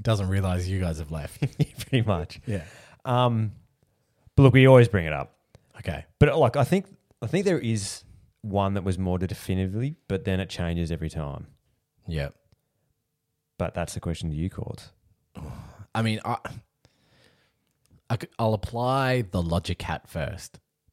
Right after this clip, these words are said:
Speaker 1: 'cause that will probably s-, stop the outrage. My logic hat is this. I'd rather do mark of the year. And I'm gonna tell you why. I'm gonna tell you why. Alex Jezelenko,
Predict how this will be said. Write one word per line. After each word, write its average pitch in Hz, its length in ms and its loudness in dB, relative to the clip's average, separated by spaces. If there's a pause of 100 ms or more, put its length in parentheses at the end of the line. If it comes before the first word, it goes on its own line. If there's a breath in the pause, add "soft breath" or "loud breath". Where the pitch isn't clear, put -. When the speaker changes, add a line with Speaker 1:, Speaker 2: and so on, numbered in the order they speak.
(180)
Speaker 1:
'cause 87 160 -2
that 87 280 -2 (120)
will 90 160 -10
probably 76 560 -10
s-, - 240 -10 (200)
stop - 420 -8
the 64 160 -10
outrage. - 540 -14 (120)
My 107 120 0
logic 117 420 0
hat 92 200 -4
is 73 160 -10
this. - 380 -14 (400)
I'd 82 180 -4
rather 95 400 0
do 76 200 -4
mark 71 320 -6
of - 40 -12
the 67 200 -14
year. 58 260 -14 (960)
And 90 80 -2
I'm 80 60 -2
gonna 73 80 -4
tell 78 160 -8
you 65 120 -10
why. - 120 -16 (760)
I'm - 60 -12
gonna 82 60 -8
tell - 180 -14
you 101 80 -20
why. - 120 -20 (1500)
Alex 98 320 -2
Jezelenko, 76 720 -4